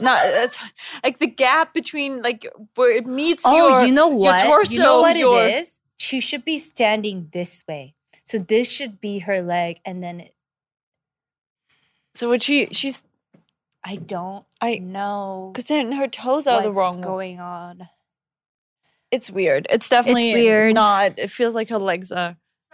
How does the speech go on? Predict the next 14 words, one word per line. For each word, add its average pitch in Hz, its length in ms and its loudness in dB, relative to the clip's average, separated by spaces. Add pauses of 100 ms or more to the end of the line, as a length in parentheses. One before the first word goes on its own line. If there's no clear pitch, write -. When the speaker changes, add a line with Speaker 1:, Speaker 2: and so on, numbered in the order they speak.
(120)
Speaker 2:
We 247 100 2
have 254 220 2
Pretty 269 260 -4
Little 247 260 0
Liars. 208 840 0 (160)
Speaker 1:
Oh 202 80 -14
my 220 180 -10
God. 196 160 -6
Speaker 2:
Ashley 233 420 -2
Benson 208 640 -4
is 214 260 -2
missing 233 720 2
a 214 180 6
leg. 220 760 2